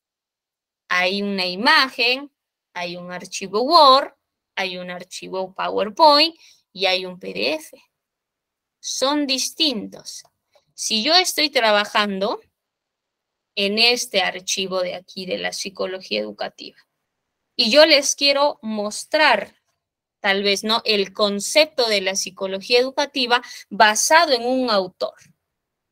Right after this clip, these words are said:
Quiero irme al libro y que ustedes puedan leer una parte de ese concepto en el mismo libro.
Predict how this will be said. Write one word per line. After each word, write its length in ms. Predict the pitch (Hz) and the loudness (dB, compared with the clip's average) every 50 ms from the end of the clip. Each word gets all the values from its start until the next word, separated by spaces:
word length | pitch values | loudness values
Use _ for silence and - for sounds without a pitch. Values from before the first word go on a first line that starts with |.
| _ _ | _ _
Quiero 300 | - 269 262 262 254 262 | 0 4 4 6 6 6
irme 360 | 262 277 285 277 285 277 262 240 | 4 4 2 0 0 -2 0 0
al 160 | 220 226 240 | 0 0 0
libro 460 | 294 302 320 311 302 302 330 320 311 - | -2 -2 -2 -2 -2 0 0 0 0 -2
y 140 | - 220 208 | -6 -12 -12
que 140 | - 214 | -10 -10
ustedes 500 | 214 214 - - 254 240 247 247 247 247 | -10 -8 -4 -2 -2 0 0 -2 -4 -4
puedan 440 | - - 220 220 220 226 233 240 247 - - - _ _ | -6 -6 -6 -2 -2 -2 -2 -2 -4 -10 -16 -20 _ _
leer 540 | - 208 214 208 214 233 269 302 285 247 208 | -8 -4 0 4 6 6 6 6 6 4 2
una 400 | 220 226 233 226 208 208 208 _ | -4 -6 -6 -8 -8 -8 -8 _
parte 720 | - 262 262 254 247 226 220 - - 220 226 254 269 - _ _ _ _ _ _ _ _ _ _ _ | 2 4 4 4 4 2 -2 -6 -8 -8 -8 -8 -8 -10 _ _ _ _ _ _ _ _ _ _ _
de 180 | - 185 208 208 | -6 0 0 2
ese 260 | 220 214 - 254 226 | 2 2 -2 -4 -4
concepto 580 | - 214 202 202 208 - 330 302 294 - - 220 | -4 -4 -4 -4 -2 0 2 2 2 0 -2 -8
en 160 | 196 196 208 | -6 -6 -6
el 100 | 185 185 | -8 -8
mismo 380 | 185 185 180 - - 190 185 180 | -8 -10 -10 -10 -10 -12 -14 -14
libro. 340 | - 165 - - _ _ | -14 -16 -20 -20 _ _